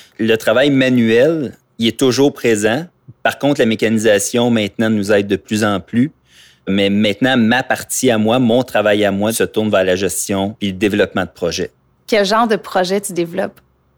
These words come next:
Speaker 1: Actuellement, mon attention est beaucoup sur la boutique, euh, développer toute les, l'image de marque de la boutique, développer mes produits, d'en faire la promotion.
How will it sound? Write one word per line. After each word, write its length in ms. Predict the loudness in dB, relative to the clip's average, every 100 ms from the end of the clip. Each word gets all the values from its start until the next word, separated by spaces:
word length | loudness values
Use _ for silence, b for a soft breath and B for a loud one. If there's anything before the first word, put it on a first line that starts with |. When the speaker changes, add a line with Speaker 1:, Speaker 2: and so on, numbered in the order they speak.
| _ _ _ -6
Speaker 1:
Actuellement, 480 | -2 2 4 4
mon 160 | 2 2
attention 500 | 2 0 -2 0 0
est 100 | 0
beaucoup 380 | -2 -4 -2 -2
sur 480 | 0 0 2 0 2
la 160 | 0
boutique, 420 | 0 -4 -2 -2 _ _ -16
euh, 220 | -10 -6 -4
développer 800 | -2 0 0 0 0 2 2 0
toute 240 | -6 -4
les, 400 | -4 0 2 0 -6 b b b
l'image 400 | -2 2 2 0
de 100 | 0
marque 380 | 0 0 -2 -2
de 60 | 0
la 120 | 0
boutique, 460 | -2 -6 -2 -2 0
développer 680 | -2 0 0 0 2 2 0
mes 140 | -2
produits, 640 | -4 0 0 0 -2 -4 -4 b b
d'en 140 | -2 0
faire 180 | 2
la 80 | 2
promotion. 640 | 0 -2 -2 -4 -2 -4